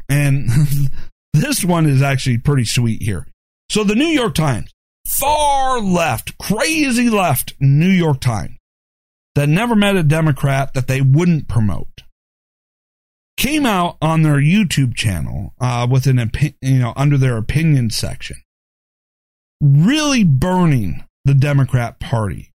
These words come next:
and pointing out that they are a bunch of liars and hypocrites, that while they say their policies will do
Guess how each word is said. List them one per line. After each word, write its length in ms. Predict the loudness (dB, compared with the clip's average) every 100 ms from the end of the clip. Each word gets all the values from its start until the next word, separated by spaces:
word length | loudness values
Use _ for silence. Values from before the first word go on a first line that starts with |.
| _ _ _ _ _ -4
and 180 | 0 0
pointing 380 | 2 2 2 2
out 240 | 0 -2
that 220 | -4 -2
they 140 | -2 -2
are 260 | 0 0
a 40 | 0
bunch 520 | -2 -2 -2 -2 -2
of 260 | -2 -2
liars 580 | -2 -2 -2 -2 -2 0
and 160 | 0 0
hypocrites, 880 | 0 -2 -2 -4 -4 -6 -8 -16 -20 _ _ _ _ _ _ _ -2
that 360 | 0 2 0 0
while 200 | 0 0
they 160 | 0 0
say 760 | -2 -2 -2 -2 -2 -2 -4 -8 _ _ _ -16 -10 -4 0 2 4 2 0 -4
their 200 | -2 0
policies 600 | 0 0 0 0 2 0 2
will 140 | 0
do 260 | 2 0